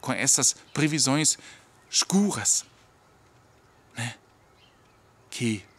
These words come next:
na verdade, a gente perde a vontade de viver,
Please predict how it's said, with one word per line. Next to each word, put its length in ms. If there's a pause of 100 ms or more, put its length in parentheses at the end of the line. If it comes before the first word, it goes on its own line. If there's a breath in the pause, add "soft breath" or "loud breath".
(640)
na 60
verdade, 520 (480)
a 60
gente 240
perde 400
a 40
vontade 380
de 80
viver, 400